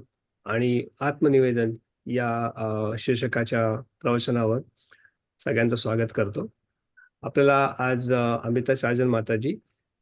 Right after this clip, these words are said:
अ, मानस देहो या भजनाचा भावार्थ सांगणार आहेत.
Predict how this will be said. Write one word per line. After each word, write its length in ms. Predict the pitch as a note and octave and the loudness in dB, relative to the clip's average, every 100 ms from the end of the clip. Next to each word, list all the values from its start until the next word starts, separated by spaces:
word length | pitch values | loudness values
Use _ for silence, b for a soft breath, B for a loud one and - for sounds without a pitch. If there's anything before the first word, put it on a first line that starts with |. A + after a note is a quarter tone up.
| _ | _
अ, 220 | - A#2 | -6 -2
मानस 460 | A#2 A#2 D3+ D#3+ D#3+ | 0 2 4 4 2
देहो 520 | C3+ B2+ B2+ A2+ A#2 _ _ _ | 0 2 2 0 -4 _ _ _
या 260 | B2+ C3 C3+ | -2 0 0
भजनाचा 540 | B2 B2 B2 A#2+ B2 | 0 0 -2 0 -2
भावार्थ 420 | A#2 A2 C#3+ D3 | -2 2 2 2
सांगणार 360 | C#3+ G#2+ A2+ A2 | -4 -4 -2 -2
आहेत. 240 | G#2+ C3+ | -2 -4